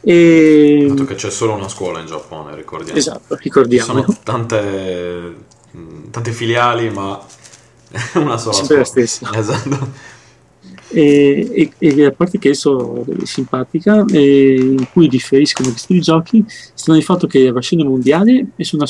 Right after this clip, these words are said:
Speaker 1: un campionato del mondo senza alcuna storia dietro, mentre la versione giapponese pu-, hai solamente quella squadra con cui puoi giocare e c'è una storia dietro, ci sono sequenze animate, si susseguono, c'è gente che entra, c'è gente che esce, diciamo.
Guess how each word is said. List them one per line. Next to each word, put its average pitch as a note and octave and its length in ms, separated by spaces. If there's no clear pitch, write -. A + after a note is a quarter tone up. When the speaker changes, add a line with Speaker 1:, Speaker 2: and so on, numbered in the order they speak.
Speaker 1:
un C#3 180
campionato D3 400
del C3+ 100
mondo C#3+ 320
senza C#3 280
alcuna C3+ 320
storia A#2+ 340
dietro, A2+ 360
mentre F3+ 200
la C#3+ 80
versione E3+ 300
giapponese C3 600
pu-, D#3 220
hai C3 120
solamente C#3 480
quella A#2+ 140
squadra B2 400
con A#2+ 240
cui B2+ 220
puoi A#2+ 160
giocare D#3+ 500
e E3 100
c'è E3 140
una F#3 140
storia F3+ 260
dietro, D3 320
ci D3+ 140
sono D3+ 160
sequenze - 400
animate, D3+ 460
si - 140
susseguono, D#3 800
c'è - 140
gente C#3+ 320
che C3 140
entra, B2+ 240
c'è B2+ 140
gente A#2 300
che A2+ 240
esce, - 200
diciamo. A#2 460